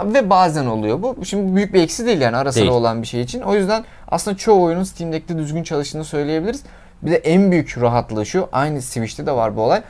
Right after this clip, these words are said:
Speaker 1: Atıyorum oyun oynuyorsunuz
Speaker 2: Hı hı.
Speaker 1: ve anlık kapı çaldı, gideceksin. İşte oyunu aldın ve hani şarjda gitmesini istiyorsun.
Speaker 2: Evet.
Speaker 1: Tak bir tuşa basıyorsun, kapatma tuşuna kısaca basıyorsun. Kendini uyku moduna alıyor.
Speaker 2: Evet.
Speaker 1: Geri geldiğinde aynı tuşa tak basıyorsun.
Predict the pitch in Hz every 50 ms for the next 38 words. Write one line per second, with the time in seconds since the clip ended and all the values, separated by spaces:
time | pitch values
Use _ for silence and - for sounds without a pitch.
0 | - - - - - - - 143 156 180 165 165 170 180 175 160 127 113 107 104
1 | 101 - 123 151 185 - - - - 143 143 - 160 156 151 165 185 - - 175
2 | 175 175 - - 127 113 131 156 165 147 147 139 135 143 135 127 - - 175 196
3 | - - - - - - - - - 147 - 165 170 165 165 156 - - 175 175
4 | 160 151 147 170 196 185 160 170 170 170 175 170 170 160 - - - - - -
5 | - - - - - - - - 180 156 156 147 139 165 170 156 - 151 143 120
6 | 117 113 104 98 - - 107 101 - 98 101 101 - - - - - - - 226
7 | 220 - - 185 190 - 180 165 - 170 143 139 131 - 196 220 208 196 - 208
8 | 233 - - - 123 - 143 123 123 147 139 123 - 127 113 107 - - - 123
9 | 117 120 151 180 185 - 180 160 - - 202 - - - - - - - - -
10 | 180 170 175 185 180 156 147 160 151 135 120 113 110 104 98 95 87 69 - 90
11 | 85 73 73 - - - 127 123 127 139 208 220 226 208 170 151 147 147 147 151
12 | 175 214 - - 156 180 185 190 170 156 - - - 123 107 - - - - -
13 | _ - 208 190 - - 165 160 156 - 208 202 185 214 220 226